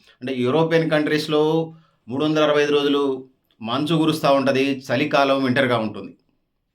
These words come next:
భారతదేశానికి సంబంధించి వచ్చినప్పుడు వర్షాకాలం ఉంటది, దాని తర్వాత వింటర్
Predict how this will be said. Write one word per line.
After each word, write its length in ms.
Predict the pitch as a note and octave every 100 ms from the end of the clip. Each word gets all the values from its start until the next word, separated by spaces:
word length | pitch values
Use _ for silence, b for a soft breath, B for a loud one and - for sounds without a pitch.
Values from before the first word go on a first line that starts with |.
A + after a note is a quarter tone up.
| _ _ _ G#2
భారతదేశానికి 880 | G#2+ C3 D#3+ D#3+ D#3+ D#3+ E3 D#3 D3+
సంబంధించి 400 | D3+ D3+ D3 D3
వచ్చినప్పుడు 560 | D3+ B2+ C#3+ D3 C#3 - _ _ _ _ -
వర్షాకాలం 640 | A#2+ C#3 D#3+ D3+ D#3 D#3
ఉంటది, 420 | D3+ D3+ D#3 D#3 _ _ _ -
దాని 180 | A#2+ B2+
తర్వాత 240 | C#3 D3
వింటర్ 420 | C3 C3+ D3 D#3+